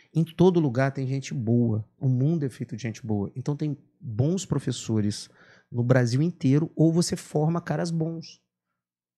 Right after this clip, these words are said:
Eu te ensino a dar aula, eu te ensino a dar aula, eu ensino ele a dar aula pra ficar foda pra caralho. É só vocês quererem. É estudar e dar aula. E fica bom. Só que o que acontece? A internet começou a transformar,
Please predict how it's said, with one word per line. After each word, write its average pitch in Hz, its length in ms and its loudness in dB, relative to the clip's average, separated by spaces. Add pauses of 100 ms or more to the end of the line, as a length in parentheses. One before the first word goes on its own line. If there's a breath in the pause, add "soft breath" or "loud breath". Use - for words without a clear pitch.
(680)
Eu 143 160 0
te 151 120 -6
ensino 127 180 -4
a 117 60 0
dar 120 100 0
aula, 151 180 2
eu 156 40 -2
te 147 100 -6
ensino 127 220 -4
a - 20 -4
dar 120 100 -4
aula, 135 120 -4
eu 180 40 -2
ensino 196 200 -4
ele 214 100 -2
a 226 40 -4
dar 262 120 -4
aula 180 180 -2
pra 202 120 -2
ficar - 180 -2
foda 160 400 4
pra - 100 0
caralho. 359 340 -2
É - 20 2
só 123 120 0
vocês 120 200 2
quererem. 113 420 2 (100)
É 123 80 -2
estudar 110 460 0
e 131 60 0
dar 151 120 0
aula. 214 300 2 (180)
E 151 80 4
fica - 300 -6
bom. 160 260 10 (560 loud breath)
Só 220 140 0
que - 40 -8
o - 20 -8
que 226 40 -2
acontece? 196 380 0
A - 20 -2
internet 160 460 -2
começou 170 320 -8
a 175 40 -10
transformar, 160 880 -4